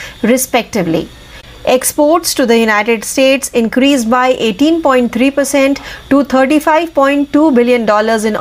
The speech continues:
August, while exports to the U A E increased by twenty-seven point three percent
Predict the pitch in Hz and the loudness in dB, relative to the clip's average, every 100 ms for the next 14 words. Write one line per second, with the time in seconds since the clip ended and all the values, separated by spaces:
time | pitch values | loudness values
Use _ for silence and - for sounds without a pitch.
0 | 214 226 262 277 - - - - 233 240 | -2 0 2 0 -2 -14 -16 -4 0 0
1 | 240 233 - 302 294 311 - 262 233 226 | 0 -4 -2 2 2 2 -2 0 0 0
2 | 220 269 277 277 262 226 214 254 285 233 | 2 4 4 2 0 -2 0 2 2 2
3 | 240 247 254 240 220 226 294 294 330 302 | 0 0 0 -2 -2 -2 0 0 0 0
4 | 277 262 226 262 269 262 277 277 285 | 0 0 0 0 0 -2 0 0 -2